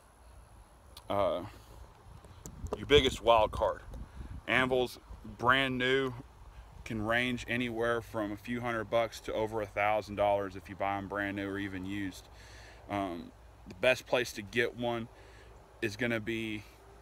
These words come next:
is gonna be either at estate sales if you're looking for something new or something used, or garage sales. Craigslist has a lot of different things. The other thing that you could look at using,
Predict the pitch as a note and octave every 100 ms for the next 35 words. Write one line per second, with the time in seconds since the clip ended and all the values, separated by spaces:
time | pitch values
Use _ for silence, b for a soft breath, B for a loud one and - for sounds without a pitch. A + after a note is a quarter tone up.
0 | - - - - - - - - - -
1 | B B B B - - - - A#2 C3+
2 | C3+ C3 B2 A#2 G2+ - - D3 D3 -
3 | C#3 C3 C3 B2+ B2 B B A#2 A#2+ A#2
4 | A#2 A#2 - G#2+ - A#2+ F#2 A2 A#2 A#2
5 | A2+ - b b - A#2 - A2 A2 A#2
6 | A#2+ A#2 - b b b - F2+ G#2 A#2
7 | C3 - B2+ B2 A#2+ - - C3 C3+ A2+
8 | A#2 - - A#2 A2 A2 G#2+ A2 A2+ A2+
9 | A2+ A2 A2 A#2 G2+ A2+ A2+ A2 G#2+ -
10 | B B B B B B - B2 F3 G3
11 | - B2 A#2 A2+ A#2+ A#2+ A#2 B2 A2+ A#2+
12 | A2+ A#2 A2 A2+ G#2+ A2+ A2